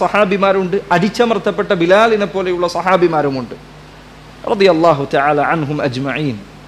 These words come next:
സഹാബികളുടെ കൂട്ടത്തിൽ ഏറെ കടുത്ത പരീക്ഷണങ്ങൾ അനുഭവിക്കേണ്ടി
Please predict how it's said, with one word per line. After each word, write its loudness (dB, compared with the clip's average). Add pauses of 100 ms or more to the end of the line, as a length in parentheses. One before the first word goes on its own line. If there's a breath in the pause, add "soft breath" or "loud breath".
(2500)
സഹാബികളുടെ 2
കൂട്ടത്തിൽ -2 (1400)
ഏറെ 6 (120)
കടുത്ത -2 (120)
പരീക്ഷണങ്ങൾ -6
അനുഭവിക്കേണ്ടി -8